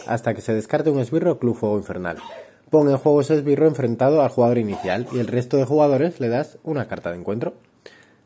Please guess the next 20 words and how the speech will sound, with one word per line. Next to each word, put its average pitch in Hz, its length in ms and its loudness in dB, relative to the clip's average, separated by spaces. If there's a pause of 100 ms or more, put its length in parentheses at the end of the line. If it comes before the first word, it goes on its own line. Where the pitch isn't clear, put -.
(640)
Bueno, - 180 -18
esto 98 280 -12
lo 92 80 -6
voy 92 80 -4
a 90 40 -4
apartar, 98 340 -6
que, - 200 -20 (140)
que 85 120 -12
luego 90 200 -10
lo 95 100 -8
meteré. 139 420 -4 (640)
Así 113 220 -6
que 139 100 0
vamos 127 240 0
a 123 60 0
ir 123 100 -2
descartando, 123 580 -2
vamos 90 300 -10
a, 95 240 -6 (580)
uy, 147 220 -6